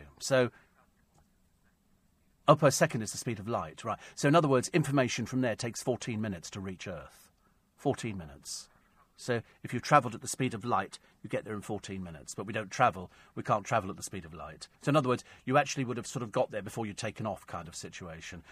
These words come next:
So if you go down a little bit further, it says, "So how long does it take to get to Mars?" And, uh, they've got a nice picture of it. It looks a bit barren, actually, not the sort of place. I don't see a McDonald's there. Is there a McDonald's on Mars or a, a Burger King or something? Oh, it's an advert, I know that.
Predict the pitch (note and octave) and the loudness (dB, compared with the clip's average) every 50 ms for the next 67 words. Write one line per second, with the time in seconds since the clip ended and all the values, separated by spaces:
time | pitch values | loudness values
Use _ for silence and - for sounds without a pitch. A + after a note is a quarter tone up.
0 | - _ - C#3+ C#3 D3 G3+ - A3 G3 - D#3 D#3 D3 C3+ B2 B2+ B2 - - | -20 _ 0 0 0 0 4 2 4 4 4 4 4 2 2 0 -2 -2 2 2
1 | C#3 G#2+ G#2 G#2+ G2+ - - B2 A2+ - - - D3+ C#3 C3+ C#3 C#3 C3+ - - | 0 0 0 -6 -6 -4 -2 -2 -2 -2 0 6 8 8 8 8 6 2 0 -8
2 | - - _ - D#3+ F3 F#3 F3 E3 D#3 D3+ C#3+ C3+ B2 A#2 C3+ B2 - - C3+ | -20 -20 _ 6 8 8 8 10 8 8 6 6 4 2 0 -2 -2 0 2 2
3 | G#2+ G#2 A2+ - - - G#2+ - A#2+ A2+ - - _ _ - C3 B2 C#3 C3 G#2+ | 2 2 -2 -6 -8 -6 -2 0 -2 -2 -2 -8 _ _ 0 4 6 6 6 6
4 | E2 D2 C#2+ D#2 - - - - _ _ _ _ _ _ _ _ _ _ _ _ | 2 -2 -6 -6 -6 -6 -8 -8 _ _ _ _ _ _ _ _ _ _ _ _
5 | _ _ _ _ - A#2+ A#2+ A#2 A#2+ A#2+ A#2+ A#2+ A#2+ A#2+ G2+ B2+ B2 A#2+ A2 C3 | _ _ _ _ 2 2 4 4 2 2 2 0 0 0 2 2 2 4 2 2
6 | D3+ D#3 D3 D#3+ F#3 F3+ - - - D#3+ D#3+ - - A#2 F#2 E2+ E2 G2 A2 - | 2 4 6 6 6 4 4 2 -2 -2 -2 -2 -4 -2 -2 -2 -2 -4 -6 -6
7 | - - - - - - _ - E2 E2 E2+ F2 E2 F2+ F2+ - - C3 B2+ - | -8 -12 -14 -16 -18 -16 _ -12 -10 -10 -10 -10 -10 -12 -12 -8 -6 -6 -4 -6
8 | G#2+ - - G2+ G2+ - B2 - - - - - - - B3 C4 - - - A3 | -6 -6 -6 -6 -2 -4 -4 -4 -4 -20 -20 -6 2 8 8 8 8 8 2 2
9 | G#3 A3 F#3+ E3+ A3 G3+ G3+ D3+ A2 G2 - - - G#2+ C#3+ E3+ F#3 A3 A3 G3+ | 2 2 6 8 8 10 10 8 4 2 0 0 2 2 2 0 -2 -2 0 0
10 | G#3 G3 C#3 F3 E3+ F3 F3+ F3+ F3+ E3 F#3 F3+ F3+ E3+ E3 D#3+ E3 F3+ F#3+ F#3 | 0 4 8 10 10 10 10 6 8 8 6 6 8 8 8 8 8 6 6 4
11 | - C#3 C3+ C3+ C3+ C3+ A2+ - _ _ - - - C3+ C3+ A#2 - - C3 C#3+ | 6 6 6 6 6 4 2 -2 _ _ -14 0 4 4 4 4 6 6 6 6
12 | - D#3 C#3 - - - C#3+ D3+ D#3 D#3 - - C3 B2+ - - - D3 B2+ G2+ | 6 2 -4 -4 0 0 0 2 2 -2 2 2 2 2 2 -2 -2 -2 -2 -2
13 | - G2+ G2+ G#2+ A2 - F2 E2 E2 - G2 G2+ A2 G#2+ F2+ F#2 F2 E2+ - | -2 -2 -2 -2 -2 -4 -6 -6 -4 -4 -2 -2 -2 -2 -2 -4 -4 -6 -10